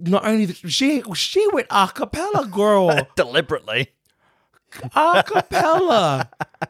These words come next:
Speaker 1: Un-,
Speaker 2: Bless
Speaker 1: unless,
Speaker 2: her.
Speaker 1: unless you are pitch perfect and you can, and, and you can stick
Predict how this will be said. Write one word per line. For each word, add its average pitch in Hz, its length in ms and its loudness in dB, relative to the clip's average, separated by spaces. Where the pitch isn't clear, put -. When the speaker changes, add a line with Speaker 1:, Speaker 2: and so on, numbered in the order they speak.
Speaker 1:
Un-, 254 120 2
Speaker 2:
Bless 214 240 0
Speaker 1:
unless, 240 580 2
Speaker 2:
her. 214 100 0
Speaker 1:
unless 233 440 0
you 214 120 0
are 214 60 4
pitch - 380 -2
perfect 160 520 0
and 139 200 0
you 156 100 2
can, 123 500 0
and, 143 200 0
and 139 180 0
you 151 160 2
can 135 260 -2
stick - 460 -4